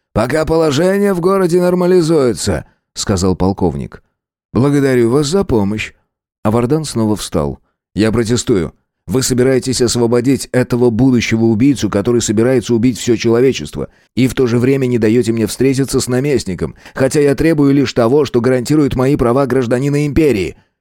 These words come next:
И в приступе отчаяния он добавил: «Неужели вы проявите больше внимания к земной собаке, чем ко мне?» Голос секретаря заглушил его последнюю вспышку гнева.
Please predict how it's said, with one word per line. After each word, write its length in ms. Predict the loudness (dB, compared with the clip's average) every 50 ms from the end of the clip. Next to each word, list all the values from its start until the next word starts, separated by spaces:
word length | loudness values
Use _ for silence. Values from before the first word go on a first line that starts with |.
| _ _
И 120 | -2 -2 -2
в 80 | -2
приступе 420 | -2 -4 -2 -2 -4 -4 -2 0 -2
отчаяния 480 | -2 -2 -2 0 0 2 2 0 -2
он 100 | -2 -2
добавил: 540 | -2 0 0 0 0 0 0 -2 -4 -6 -10 _ _ _ -6
«Неужели 460 | -2 0 2 2 2 2 2 2 2
вы 140 | 2 2 2
проявите 500 | 2 2 2 2 2 2 2 2 2 2
больше 440 | 2 2 2 2 2 2 0 0 -2
внимания 540 | 0 0 2 2 2 2 2 2 2 2 2
к 80 | 0
земной 440 | -2 0 2 2 2 2 2 2 0
собаке, 640 | 0 -2 0 0 0 0 2 0 0 0 0 -2 -2
чем 260 | 0 0 0 -2 -2
ко 180 | -2 0 0 2
мне?» 360 | 2 2 2 0 0 -2 -6 _ _ _ _ _ -6
Голос 360 | -2 0 2 2 2 0 -2
секретаря 580 | -2 -2 -2 -2 -2 0 0 -2 -2 -2 -4 -6 _ _ _ -8
заглушил 840 | -6 -2 0 0 0 0 0 0 0 0 -2 -6 -4 -2 -2 0 0
его 220 | 0 0 0 0 0
последнюю 560 | 0 0 -2 -2 0 -2 -2 -2 -2 -4 -4
вспышку 440 | -6 -6 -6 -6 -6 -4 -4 -6 -4
гнева. 480 | -2 -2 -2 -2 -2 -4 -6 -10 -12